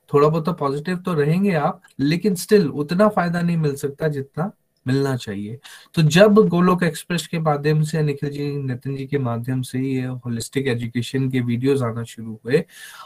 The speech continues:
और जब हम डिस्कशंस करना शुरू हुए इन, अ, सब टॉपिक्स के बारे में, तो सच में फर्क पड़ना शुरू हो गया। अब एक छोटा सा वर्ड है सॉरी,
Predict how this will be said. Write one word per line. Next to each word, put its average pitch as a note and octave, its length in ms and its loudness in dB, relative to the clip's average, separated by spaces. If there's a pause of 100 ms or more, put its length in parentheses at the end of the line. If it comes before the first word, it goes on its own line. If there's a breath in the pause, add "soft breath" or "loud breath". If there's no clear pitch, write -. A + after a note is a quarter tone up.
(140)
और B2 240 8
जब B2 200 4
हम A#2+ 260 2 (420 soft breath)
डिस्कशंस C#3+ 640 2
करना B2 280 2
शुरू A#2 320 -4
हुए A#2 240 0
इन, A#2 300 -4 (100)
अ, G#3+ 480 -2
सब - 280 -2
टॉपिक्स G#3 400 -2
के C3+ 120 0
बारे A2 300 -2
में, - 160 -8
तो B3 140 -4
सच - 460 2
में F3 300 6 (1120)
फर्क E3 340 2
पड़ना A#2 260 4
शुरू A2+ 440 -4
हो - 160 -16
गया। A#2+ 120 -10 (360 loud breath)
अब C3 100 4
एक D3+ 180 6
छोटा G3+ 680 8
सा E3+ 200 4 (680)
वर्ड C#3+ 240 8
है A2+ 300 -8 (440)
सॉरी, - 580 0